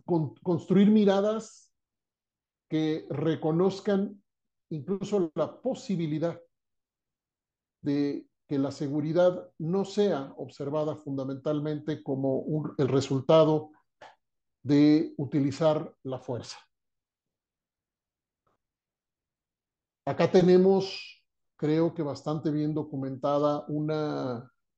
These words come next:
concepción generalizada del castigo y del castigo a través de la fuerza. Son la fuerza por un lado y la privación de la libertad por el otro, como las herramientas que nos darían esa seguridad,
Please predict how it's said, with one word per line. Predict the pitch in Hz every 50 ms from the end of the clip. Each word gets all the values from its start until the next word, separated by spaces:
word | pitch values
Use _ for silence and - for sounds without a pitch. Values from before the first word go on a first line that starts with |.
| _ _ _ _ _
concepción | - 151 151 139 - 151 127 - - - 180 185 196 196
generalizada | 196 180 165 160 143 135 135 135 - - 160 151 151 156 156 156 143
del | 143 131 131 127
castigo | - 147 127 - - - 190 185 165 135 151 156 - - _ _ _ _ _ _ _ _ _ _ _ _ _ _ _ _ _ _ _
y | - 135 131
del | 135 131 131 131
castigo | 143 131 120 - - 175 160 160 156
a | 135
través | - - 135 135 147 120
de | 143 139
la | 123 127 123
fuerza. | - 165 156 151 143 - - 143 139 139 _ _ _
Son | _ - - 165 165 175 185 -
la | 156 139 143 139
fuerza | - 196 208 208 208 208 208 185 -
por | 170 156
un | 165 165
lado | 160 165 160 165
y | 160
la | 147 135 139
privación | - 135 135 143 - - - - 165 165 160
de | 156 135
la | 127 123
libertad | 120 123 123 117 120 - - 139 139 135 139
por | - 139 123
el | 123 123
otro, | 135 127 - - 143 151 - _ _ _ _ _ _ _ _ _ _ _ _ _ _ _
como | - 135 139 147
las | 139 139 135 -
herramientas | 165 147 143 156 160 170 180 190 185 - 190 175 - -
que | - 151
nos | 139 143 139 123 123
darían | 135 139 156 196 233 254 143 - 113 113 113 _ _ _ _ _ _ _ _ _ _ _ -
esa | 127 - - 117
seguridad, | - - 117 110 110 110 110 110 101 - - -